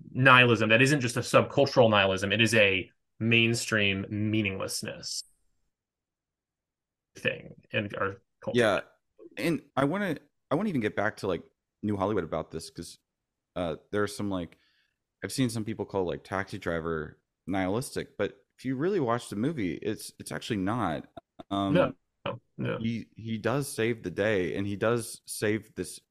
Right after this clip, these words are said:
Speaker 2: this child who's been trafficked, and he does become, it, like,
Speaker 1: A
Speaker 2: this
Speaker 1: hero,
Speaker 2: average
Speaker 1: yeah.
Speaker 2: Joe does become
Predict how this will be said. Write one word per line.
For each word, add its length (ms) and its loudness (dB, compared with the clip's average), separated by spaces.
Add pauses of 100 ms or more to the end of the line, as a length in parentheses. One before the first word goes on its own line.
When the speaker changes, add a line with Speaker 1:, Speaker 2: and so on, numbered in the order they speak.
(120)
Speaker 2:
this 140 -6
child 300 0
who's 100 -10
been 140 -10
trafficked, 540 -6
and 140 -8
he 100 -12
does 260 -4
become, 420 -8 (920)
it, 280 -2
like, 240 0
Speaker 1:
A 40 2
Speaker 2:
this 80 2
Speaker 1:
hero, 140 4
Speaker 2:
average 280 -2
Speaker 1:
yeah. 100 0
Speaker 2:
Joe 220 4
does 280 -4
become 560 -8